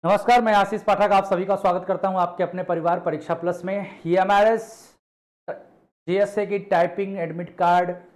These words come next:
जारी हो चुका है, आप सभी अपना एडमिट कार्ड डाउनलोड कर लें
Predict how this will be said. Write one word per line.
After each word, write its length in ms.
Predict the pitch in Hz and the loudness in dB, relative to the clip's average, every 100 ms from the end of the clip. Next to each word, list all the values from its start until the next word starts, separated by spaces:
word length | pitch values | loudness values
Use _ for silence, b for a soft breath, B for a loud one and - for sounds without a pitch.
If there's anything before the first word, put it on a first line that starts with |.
| _ - | _ -2
जारी 260 | 143 156 | 2 2
हो 160 | 185 180 | 2 -2
चुका 260 | 180 175 180 | -4 0 2
है, 80 | |
आप 140 | 180 175 | 2 0
सभी 260 | - 147 | -4 -2
अपना 340 | 170 170 170 165 | -2 -2 -2 -2
एडमिट 280 | 147 156 151 | -2 -8 -2
कार्ड 240 | 165 165 | 0 0
डाउनलोड 520 | 131 139 135 147 160 | -2 -6 -4 -4 -4
कर 160 | 170 160 | -4 -4
लें 200 | 170 | -4